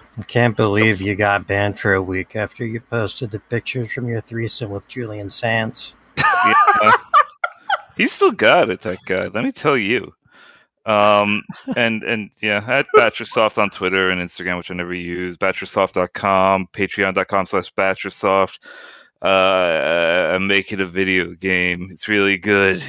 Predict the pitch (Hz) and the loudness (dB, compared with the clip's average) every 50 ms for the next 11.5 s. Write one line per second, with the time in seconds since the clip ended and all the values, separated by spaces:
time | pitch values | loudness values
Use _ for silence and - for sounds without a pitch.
0 | - - 98 - - - - - - 104 101 98 - - - 110 101 101 95 104 | -14 -14 -14 -14 -14 -14 -14 -12 -8 -8 -8 -8 -8 -8 -2 -2 -2 -2 -2 -2
1 | 101 101 95 92 95 95 95 92 92 92 92 90 - - 98 92 87 - - 90 | -2 -2 0 2 4 4 4 4 4 4 2 0 -2 -2 -4 -6 -6 -6 -10 -8
2 | 101 101 98 95 101 104 143 165 160 170 175 190 208 202 143 101 92 90 - - | -4 -2 0 0 2 2 0 0 2 2 2 4 4 4 2 2 0 -4 -6 -12
3 | - - _ _ _ _ _ _ _ _ _ _ _ _ _ _ _ _ - 90 | -18 -20 _ _ _ _ _ _ _ _ _ _ _ _ _ _ _ _ -6 -2
4 | 104 110 104 95 95 95 98 110 113 104 90 87 87 85 - - - 92 90 87 | 0 0 0 0 0 0 2 2 2 2 0 -2 -4 -8 -12 -14 -12 -12 -12 -12
5 | 85 85 _ _ - 90 87 - _ - 95 87 - 104 104 - - 107 101 95 | -12 -16 _ _ -20 -20 -20 -20 _ -20 -20 -12 -10 -10 -10 -8 -10 -14 -14 -12
6 | 80 110 107 _ _ _ _ _ _ - 113 110 98 98 92 87 90 92 - _ | -12 -14 -14 _ _ _ _ _ _ -12 -12 -8 -6 -6 -6 -4 -6 -8 -10 _
7 | - - - - - - 151 156 165 156 147 139 127 127 123 135 147 160 175 165 | -20 -20 -20 -20 -2 2 4 6 6 6 4 2 0 0 0 0 0 0 0 -4
8 | - - - 117 95 80 76 - - _ _ - 110 107 107 117 123 123 120 120 | -6 -4 -2 0 0 0 -4 -8 -16 _ _ -4 -4 -2 0 0 0 0 -2 -10
9 | - - - 117 107 110 110 123 127 123 117 113 117 117 117 113 107 98 104 107 | -12 -4 -2 -2 0 0 -2 0 2 2 2 4 4 4 4 2 2 0 0 0
10 | 107 98 87 87 95 113 110 - - 113 104 95 90 85 95 92 87 80 - - | 2 0 0 -2 -6 -8 -8 -4 -4 -2 -2 -4 -4 -2 0 0 0 0 -4 -8
11 | - 95 92 90 87 87 87 87 87 87 | -6 -4 -2 -2 -2 -2 -4 -6 -8 -10